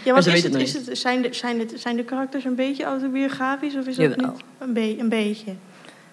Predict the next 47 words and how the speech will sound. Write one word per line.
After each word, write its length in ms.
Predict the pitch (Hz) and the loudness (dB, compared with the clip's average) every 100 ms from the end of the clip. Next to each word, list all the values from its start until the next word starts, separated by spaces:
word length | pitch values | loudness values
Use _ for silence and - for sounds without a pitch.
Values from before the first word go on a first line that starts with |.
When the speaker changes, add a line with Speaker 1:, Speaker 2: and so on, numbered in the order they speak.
| - | -14
Speaker 2:
Ja, 300 | - 90 113 | -4 0 2
wel 160 | 120 123 | 2 0
veel. 260 | - 147 | 2 2
Kijk, 280 | 147 160 - - - - - | 4 2 2 -10 -20 -20 -10
natuurlijk 280 | - 170 165 | 2 6 8
wel, 100 | 160 | 8
maar 260 | 160 156 - - - - - | 8 6 2 -8 -14 -16 0
je 160 | 170 | 6
neemt 200 | 170 180 | 8 8
gewoon 180 | - 196 | 6 4
vrijheden 480 | 160 170 190 165 156 | 8 8 10 6 4
die 160 | 143 156 | 4 4
ik 80 | 156 | 4
niet 160 | 160 | 2
zou 140 | 165 151 | 2 2
nemen 180 | 151 151 | 4 2
als 120 | 143 | 0
het 80 | 151 | 2
over 120 | 147 | 4
mij 140 | 147 | 4
zou 120 | 170 | 4
gaan. 360 | - 101 160 170 | 0 -2 -2 -4
Dus 120 | - 151 | -4 2
dan 180 | 156 | 4
is 80 | 156 | 4
het 80 | 151 | 4
wel 140 | 156 147 | 4 6
belangrijk 380 | 147 151 151 - - - - - - - - | 6 4 2 0 -18 -20 -20 -20 -20 -20 -4
dat 120 | 151 | 2
mensen 220 | 151 147 | 2 4
weten 160 | 151 - | 2 2
dat 100 | 139 | -2
ik 100 | 185 | -2
het 100 | - | -2
niet 120 | 123 | -2
ben, 260 | - - 185 | -2 -6 -6
zeg 200 | 180 165 | -6 -6
maar. 240 | 139 117 - - - - - - - | -4 -4 -6 -12 -20 -20 -20 -20 0
En 100 | 143 | 4
alleen 420 | 139 135 139 143 | 6 6 4 2
de, 280 | - 147 135 | 0 0 2
de, 160 | 143 131 - | 2 0 -2
de 120 | - 131 | -2 2
details 400 | 139 139 156 - | 4 6 4 4
kloppen 280 | 135 - | -4 -4
al 80 | 123 | -4
niet. 340 | 127 117 - | -4 -6 -10